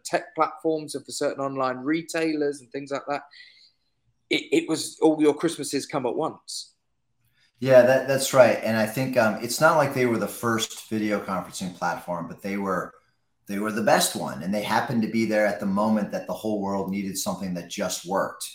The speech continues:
Speaker 2: And, uh, and to their credit, they, they mostly stood up during that incredible growth. That's no,
Speaker 1: Mm-hmm.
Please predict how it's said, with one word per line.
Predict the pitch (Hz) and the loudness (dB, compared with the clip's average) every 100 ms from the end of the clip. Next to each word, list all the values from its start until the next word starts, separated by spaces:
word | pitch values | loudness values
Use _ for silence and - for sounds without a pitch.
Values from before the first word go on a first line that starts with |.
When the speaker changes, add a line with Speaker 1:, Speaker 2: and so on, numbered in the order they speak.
| - | -10
Speaker 2:
And, | 87 82 | -10 -8
uh, | 82 78 76 - _ _ _ - | -6 -4 -6 -8 _ _ _ -8
and | 110 | -6
to | 120 | -2
their | 107 | -2
credit, | 101 139 135 - - | 0 2 4 2 0
they, | 107 113 - | -4 -6 -6
they | 104 | -2
mostly | 104 107 131 - 123 113 | 2 2 2 0 0 -2
stood | 107 - 120 110 | -2 -4 0 4
up | 127 95 - | 4 4 0
during | - 101 92 | -8 -6 -4
that | 92 90 | -4 -4
incredible | 92 92 107 101 90 92 | -8 -4 -2 -2 -2 -6
growth. | 98 90 - | -4 -4 -2
That's | 101 107 - | -2 -2 -2
no, | 110 98 | -2 -2
Speaker 1:
Mm-hmm. | - | -4